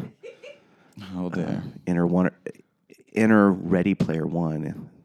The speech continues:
Speaker 2: together there.
Speaker 1: All right. So you told us when you started and what you played. So what were your first memories in a video game world?
Speaker 2: Pardon me.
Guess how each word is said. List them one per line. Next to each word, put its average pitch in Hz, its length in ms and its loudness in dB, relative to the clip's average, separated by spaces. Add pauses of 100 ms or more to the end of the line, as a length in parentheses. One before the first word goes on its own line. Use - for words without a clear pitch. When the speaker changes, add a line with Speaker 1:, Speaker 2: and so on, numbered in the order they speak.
Speaker 2:
together - 460 -16
there. - 240 -20 (640)
Speaker 1:
All 131 220 -4
right. 92 420 -2
So 143 640 2 (480)
you 107 100 -4
told 127 280 -2
us 123 200 -2
when 110 360 -4
you 113 80 -4
started 107 480 -2
and 87 340 -8 (560)
what 92 220 -4
you 92 100 -6
played. 87 580 -4
So - 140 -6
what 107 160 -2
were 104 80 -2
your 110 120 -2
first - 680 -4
memories 98 960 -4 (1120)
in 101 100 -6
a 92 60 -4
video 90 280 -6
game 95 260 -10
world? 87 400 -14 (1040)
Speaker 2:
Pardon - 300 -16
me. 69 140 -18